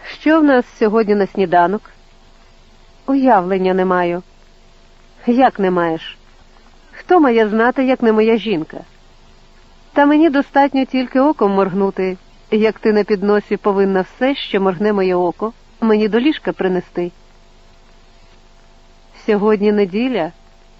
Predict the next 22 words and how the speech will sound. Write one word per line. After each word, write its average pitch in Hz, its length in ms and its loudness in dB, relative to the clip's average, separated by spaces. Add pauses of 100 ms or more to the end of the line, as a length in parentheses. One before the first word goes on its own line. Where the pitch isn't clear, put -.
а 202 160 4
в 196 80 -4
неділю 202 480 -2
у 247 120 -2
мене 214 280 0
вихідний. 180 600 -4 (1300)
І 277 100 2
нещасний 285 680 2
чоловік 226 560 -2
повинен 226 520 2
з 190 40 -6
голоду 262 400 0
пухнути. 170 520 -6 (920)
А 262 120 4
якщо 302 520 0
чоловік 277 680 0
розсердиться 190 960 -4 (380)
і 262 480 -2
стій? 285 320 -2 (1300)
Він 262 380 4
був 277 280 2
напоготові, 226 800 -2